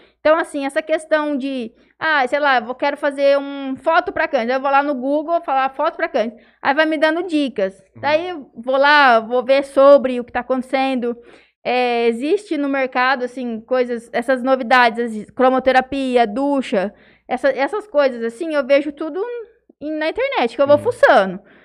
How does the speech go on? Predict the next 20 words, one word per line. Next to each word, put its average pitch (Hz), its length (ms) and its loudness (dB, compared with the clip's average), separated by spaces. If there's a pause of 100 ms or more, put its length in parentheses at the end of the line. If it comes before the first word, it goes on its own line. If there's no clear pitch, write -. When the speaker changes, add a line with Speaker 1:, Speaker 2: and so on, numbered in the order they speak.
(160)
Speaker 1:
Aí 247 160 0
eu 294 80 2
vou 453 160 2
vendo 247 440 -2
pra 254 200 0
fora, 254 280 2
São 269 220 -2
Paulo, 262 720 2 (260)
é, 240 460 0
o 226 40 -2
que 247 120 0
eles 262 240 -2
usam, 247 800 -2
tudo, 285 440 -8
e 277 260 -8
vou 349 280 -2 (500)
pesquisando, 427 760 0
vou 247 220 2 (120)
<laughs> - 80 -20
fuçando. 381 640 2